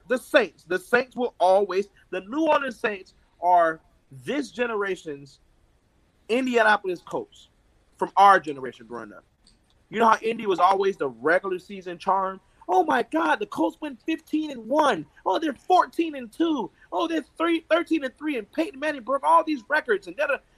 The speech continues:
and they get to the playoffs, and every single time they fail.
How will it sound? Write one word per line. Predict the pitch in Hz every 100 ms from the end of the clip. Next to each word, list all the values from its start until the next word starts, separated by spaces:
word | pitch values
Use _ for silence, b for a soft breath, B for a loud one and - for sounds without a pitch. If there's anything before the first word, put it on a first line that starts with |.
| _
and | 180
they | 202
get | 202 247 214
to |
the | 233 226
playoffs, | - 254 170 135 147 _ _ _
and | 131 131 _ -
every | 247 233 233
single | 214 208 190
time | 202 170
they | 147
fail. | - 143 104